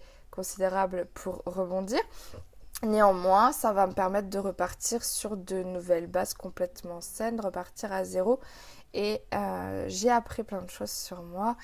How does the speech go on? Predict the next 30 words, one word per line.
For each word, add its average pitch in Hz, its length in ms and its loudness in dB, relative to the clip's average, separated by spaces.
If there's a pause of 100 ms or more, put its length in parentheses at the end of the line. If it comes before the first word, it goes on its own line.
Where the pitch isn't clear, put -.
(240)
et 196 180 -4 (140)
pourquoi - 320 -8
j'expérimente 180 720 -10
ça - 440 -4
et 196 160 -6
quel 185 220 -10
est 175 80 -8
le 170 120 -10
but. 220 320 -2 (380)
Et 202 80 6
en 190 80 8
vérité, 214 380 4
j'avais 208 240 4
besoin 196 340 0
de 208 60 -4
cette - 180 -4
expérience 196 680 0
pour 240 260 -2
me 220 240 0
sortir 233 400 -2
d'une 220 260 2
autre 175 240 2
expérience 180 680 -2 (380)
à 180 100 4
laquelle 185 240 4
je 208 80 -2
ne 196 80 -4
trouvais 202 320 -2
pas 190 160 6
d'issue, 185 420 -2